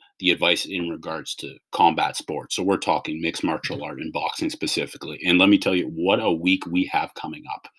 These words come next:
Next week, we have Calvin Kattar taking on Max Holloway in a Saturday night event. That should be a fantastic performance and a good bout. But next week, the following week, we have the return of the great Conor McGregor.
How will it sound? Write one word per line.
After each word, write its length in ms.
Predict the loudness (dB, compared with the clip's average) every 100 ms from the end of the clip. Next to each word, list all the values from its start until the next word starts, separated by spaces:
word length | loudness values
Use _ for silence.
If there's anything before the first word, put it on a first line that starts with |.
| -20 _ _ 0
Next 280 | 2 2 2
week, 200 | 0 2
we 80 | 2
have 120 | 2
Calvin 300 | 2 2 2
Kattar 320 | -2 -4 -4
taking 300 | -6 -8 -8
on 120 | -8
Max 240 | -6 -6 -4
Holloway 440 | -4 -4 -4 -10 -14 _ _ _ -16
in 180 | -14 -12
a 160 | -12 -10
Saturday 500 | -2 2 2 2 -2
night 200 | -4 -8
event. 280 | -8 -8 -2
That 200 | -2 -2
should 160 | -4 -8
be 120 | -8
a 40 |
fantastic 720 | -8 -8 -2 2 2 2 -4
performance 560 | -6 -10 -10 -14 -14 -16
and 100 | -16
a 200 | -18 -10
good 240 | -4 -4
bout. 260 | -4 -12 -12 _ -20 _
But 80 | -4
next 420 | 2 2 2 0
week, 280 | 2 2 0 _ _ _
the 80 | -2
following 500 | 6 8 8 6 2
week, 300 | -4 -6 -12 _ 0
we 100 | 2
have 160 | 2
the 80 | 0
return 640 | -2 -4 -2 -2 -2 -4 -10 _ _ -8
of 120 | -2
the 80 | 0
great 320 | 2 2 0
Conor 440 | 0 4 6 6
McGregor. 760 | 6 4 2 2 4 2 0